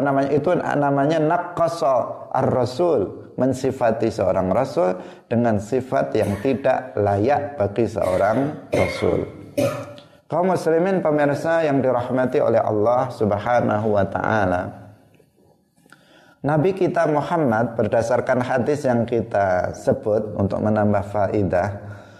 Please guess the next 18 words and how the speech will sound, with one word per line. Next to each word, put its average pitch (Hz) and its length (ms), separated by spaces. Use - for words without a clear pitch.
beliau 147 240
adalah 156 960
nabi 160 400
yang 151 160
paling 139 400
tampan. 107 560
Mungkin 135 400
kita 165 240
sering 143 320
mendengar 139 640
nabi 139 560
yang 139 480
sangat 170 400
tampan 143 480
itu 143 240
Nabi 127 400
Yusuf 147 400
alaihissalam. 104 960